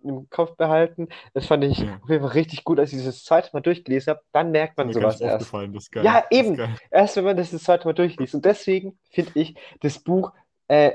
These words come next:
Speaker 1: unter anderem richtig gut, weil man es erst beim zweiten Mal durchlesen teilweise erst richtig versteht.
Speaker 2: Ich
Speaker 1: Aber
Speaker 2: seh schon,
Speaker 1: weiter
Speaker 2: ich muss
Speaker 1: geht's.
Speaker 2: noch mal ran.
Speaker 1: Ja, ja, das ist schon, ist schon richtig gut.
Speaker 2: Äh, Chance trifft daraufhin den Dorfpolizisten. Bärlach geht, glaub ich, irgendwie essen ins Wirtshaus oder irgendwie sowas.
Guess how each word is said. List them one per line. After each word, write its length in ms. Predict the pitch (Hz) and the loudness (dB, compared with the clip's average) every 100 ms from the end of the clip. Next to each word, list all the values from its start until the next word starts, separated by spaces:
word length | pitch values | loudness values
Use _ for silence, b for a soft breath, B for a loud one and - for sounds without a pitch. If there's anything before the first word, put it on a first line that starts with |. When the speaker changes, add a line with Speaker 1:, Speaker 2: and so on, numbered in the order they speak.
| - | 2
Speaker 1:
unter 240 | 185 190 | 2 2
anderem 280 | 175 175 156 | 2 2 0
richtig 400 | 147 190 185 - | 0 0 -2 -4
gut, 240 | 175 202 | -4 0
weil 120 | 139 | 0
man 160 | 139 147 | 0 -2
es 140 | 151 | -4
erst 140 | 143 - | -6 -2
beim 200 | 135 123 | -4 -4
zweiten 320 | - 147 175 | 2 2 2
Mal 100 | 147 | -2
durchlesen 680 | 147 156 156 127 131 135 147 _ _ _ _ | 0 0 0 -4 -4 -10 -12 _ _ _ _
teilweise 440 | - 143 151 143 | 2 4 4 2
erst 460 | - 123 - _ - | 0 0 0 _ -12
richtig 240 | 123 123 | -8 -8
versteht. 420 | - 117 107 101 - _ _ _ _ _ _ | -6 -6 -4 -6 -8 _ _ _ _ _ _
Speaker 2:
Ich 120 | 104 | 2
Speaker 1:
Aber 140 | 135 | 4
Speaker 2:
seh 40 | 131 | 6
schon, 120 | 131 | 4
Speaker 1:
weiter 100 | 135 | 2
Speaker 2:
ich 60 | 123 | 0
muss 160 | 117 | -2
Speaker 1:
geht's. 0 | |
Speaker 2:
noch 100 | 127 | -4
mal 160 | 127 127 | -10 -8
ran. 180 | 127 117 - - _ B - | -6 -8 -12 -20 _ B 0
Speaker 1:
Ja, 180 | 156 | 4
ja, 340 | 220 208 170 139 | 6 6 4 2
das 180 | 170 190 | 0 -2
ist 140 | 180 | 0
schon, 260 | 208 190 - | 0 0 -4
ist 140 | 185 | -4
schon 120 | 202 | -2
richtig 340 | 175 190 180 - | -2 -2 -4 -6
gut. 280 | 180 135 - _ b b b b _ _ _ _ _ _ _ _ _ _ _ - | -4 -4 -8 _ b b b b _ _ _ _ _ _ _ _ _ _ _ -14
Speaker 2:
Äh, 120 | 95 | -14
Chance 400 | - 160 175 - | -8 -8 -8 -14
trifft 580 | - 143 - _ _ - | -14 -14 -14 _ _ -18
daraufhin 520 | 101 101 98 107 104 | -10 -10 -10 -14 -14
den 420 | 98 98 95 95 95 | -12 -12 -12 -14 -10
Dorfpolizisten. 960 | - - 151 139 143 - 143 143 147 | -12 -10 -14 -12 -14 -12 -12 -12 -12
Bärlach 300 | 135 107 107 | -14 -14 -12
geht, 140 | 104 - | -16 -16
glaub 140 | 104 | -16
ich, 140 | 95 | -16
irgendwie 160 | 104 101 | -16 -14
essen 240 | 117 - | -14 -12
ins 160 | 117 - | -14 -10
Wirtshaus 320 | 120 120 127 | -12 -12 -16
oder 80 | 131 | -14
irgendwie 160 | 127 123 | -14 -14
sowas. 240 | 131 - | -16 -16